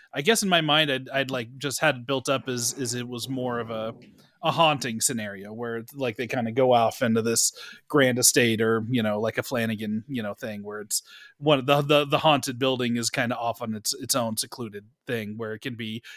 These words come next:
ignored. Not the fact that it's in the middle of this bustling metropolis that, p-, you know, thousand people walk by every day, you know, and it's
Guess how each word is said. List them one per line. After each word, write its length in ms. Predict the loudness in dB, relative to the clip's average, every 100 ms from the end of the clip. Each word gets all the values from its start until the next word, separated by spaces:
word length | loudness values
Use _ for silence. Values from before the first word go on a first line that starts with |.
| -8 0
ignored. 580 | 0 4 4 4 4
Not 220 | 2 2 2
the 60 |
fact 260 | 0 0 -2
that 100 | -6
it's 140 | -6
in 80 | -6
the 80 | -4
middle 180 | -4 -6
of 80 |
this 140 | -8 -8
bustling 480 | -4 -4 -4 -6 -6
metropolis 680 | -2 0 0 -2 -4 -4
that, 200 | -4 -8 -10 -20 -20 -6
p-, 120 | 0
you 120 | 0
know, 220 | 0 -4 -10 -18 _ 0
thousand 380 | 2 2 -2 -2
people 260 | -2 0
walk 260 | 0 0 2
by 220 | 2 2
every 220 | 0 -4
day, 300 | -4 -2 -2
you 220 | 0 0
know, 120 | 0 0
and 80 |
it's 180 | -2 -6